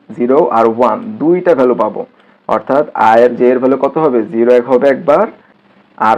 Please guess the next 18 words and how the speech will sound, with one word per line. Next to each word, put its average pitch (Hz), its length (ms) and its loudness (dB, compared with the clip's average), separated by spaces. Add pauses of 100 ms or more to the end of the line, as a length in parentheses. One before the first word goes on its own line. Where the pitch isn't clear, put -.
হবে 123 220 2 (520)
ওয়ান। 123 400 0 (500)
একবার 113 280 2
জিরো 123 200 2
হবে 151 220 0
আর 120 140 2
একবার 117 240 0
ওয়ান 107 200 0
হবে। 101 180 -6 (420)
এই 123 120 -6
জে 131 140 2
এর 147 100 2
ভ্যালু 156 160 0 (340)
টু 156 80 2 (120)
মানে 147 280 -2
কি? 123 60 -4 (460)
জে 127 160 0
এর 135 60 0